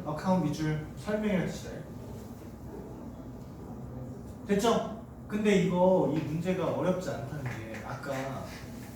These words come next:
빅티스라는 예시 하나 줬죠? 두 번째 거 보세요. 여기 밀란 메이 보여? 동그라미 예시 두 번째입니다. 그래서 분명히 아까 빅티스라는 뭐가 있었어?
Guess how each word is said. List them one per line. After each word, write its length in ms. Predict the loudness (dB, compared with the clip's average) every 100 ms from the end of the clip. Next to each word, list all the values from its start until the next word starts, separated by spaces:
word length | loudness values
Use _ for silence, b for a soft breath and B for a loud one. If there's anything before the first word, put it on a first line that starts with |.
| -10 -10 -2 2
빅티스라는 960 | 4 2 0 2 6 6 6 2 0
예시 240 | 0 2 4
하나 160 | 4
줬죠? 380 | 2 -4 -8 -10 -12 -10 -8 -8 -12 -14 -14 -16 -16 -2
두 120 | 4
번째 220 | 6 4
거 80 | 0
보세요. 260 | -4 -6 -8 -10 -12 -12 -12 -12 -12 -14 -12 -12 -10 -2
여기 560 | 2 6 6 6 2 -6 -6 2
밀란 440 | 6 8 8 6
메이 240 | 6 4 4
보여? 400 | 4 4 0 -6 -12 -14 -14 -14 -14 -14 -12 -4
동그라미 460 | 2 4 6 6
예시 260 | 2 2 -2
두 80 | -2
번째입니다. 480 | -2 -2 -4 -6 -10 -12 -14 -14 -14 -14 -12 -4
그래서 460 | 2 4 4 0
분명히 400 | 0 0 2 2
아까 320 | 2 0 -2 2
빅티스라는 840 | 2 2 -4 -4 2 4 6 4
뭐가 200 | 2 2
있었어? 520 | 0 -2 0 0 0